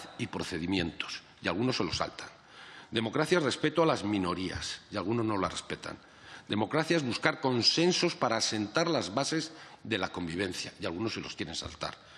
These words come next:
Y democracia es entenderse, entendernos a nosotros mismos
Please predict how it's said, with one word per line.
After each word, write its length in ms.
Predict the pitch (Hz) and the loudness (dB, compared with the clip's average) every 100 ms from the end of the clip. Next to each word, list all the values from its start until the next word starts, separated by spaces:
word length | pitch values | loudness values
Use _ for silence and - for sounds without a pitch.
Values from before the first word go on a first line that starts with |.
| - - | -18 -4
Y 100 | 117 | 0
democracia 380 | 113 110 147 160 | 0 0 2 2
es 120 | 143 | 2
entenderse, 800 | 117 - 104 104 131 - - - | 0 0 0 2 -2 -2 -8 -6
entendernos 680 | 110 98 101 127 175 127 92 | -6 -2 0 2 2 2 -2
a 40 | |
nosotros 340 | 87 98 139 151 | -4 -4 0 0
mismos 380 | 120 127 139 | 0 -2 -4